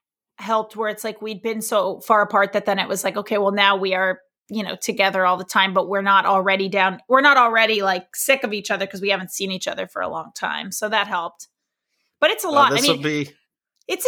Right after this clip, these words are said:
Speaker 1: intense to, to just, you know, be, uh, and this is what my friends and I talk about too, just, like, the not having a break in the day. I think that's why people, like, have a drink or something, 'cause it's like,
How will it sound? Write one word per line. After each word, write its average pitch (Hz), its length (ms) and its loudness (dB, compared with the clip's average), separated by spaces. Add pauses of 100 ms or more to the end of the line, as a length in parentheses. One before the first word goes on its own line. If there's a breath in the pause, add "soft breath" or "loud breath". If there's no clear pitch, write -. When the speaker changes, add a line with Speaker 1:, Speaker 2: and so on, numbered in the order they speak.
Speaker 1:
intense 330 520 -4
to, 269 400 0 (200)
to 277 160 0
just, 247 420 -2
you 269 120 -2
know, 196 300 -2
be, 220 360 -6 (680)
uh, - 460 -18
and 247 120 -8
this 370 100 -4
is 349 60 -4
what 302 80 2
my 254 80 4
friends 254 240 0
and 240 80 0
I 214 60 2
talk 240 200 0
about 196 140 -2
too, 262 140 -4
just, 196 200 -6
like, 196 220 -4 (240)
the 254 80 2
not 254 280 4
having 311 260 0
a 220 40 2
break 226 380 -2
in 226 80 -2
the 214 80 -6
day. 214 180 0
I 262 60 0
think 349 160 -4
that's 330 160 0
why 320 100 4
people, 311 300 -6
like, 262 160 0
have 262 260 -2
a 240 60 2
drink 233 400 -4
or 202 60 -6
something, 190 260 -10
'cause 233 140 -6
it's 214 120 -8
like, 240 240 -2